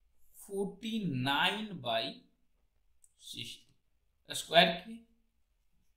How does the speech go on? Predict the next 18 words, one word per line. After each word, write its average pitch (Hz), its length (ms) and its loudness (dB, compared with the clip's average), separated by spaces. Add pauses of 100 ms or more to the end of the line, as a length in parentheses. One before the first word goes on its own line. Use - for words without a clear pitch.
(240)
सॉरी 110 280 -4 (320)
यहाँ 151 160 2
माइनस 147 360 -2
है 247 80 -10
ना, - 120 -12 (360)
ये 127 100 -12
तो 135 100 -14
यहाँ 143 280 0
तक 147 160 -10
हो 131 100 -10
गया, 110 160 -8 (540)
माइनस 190 600 0
फ़ोर्टी 143 320 -10
नाइन 127 260 -2
बाई 151 140 -6 (260)
सिक्सटीन, 104 440 -20 (960)
ठीक 175 180 -6
है, - 260 -2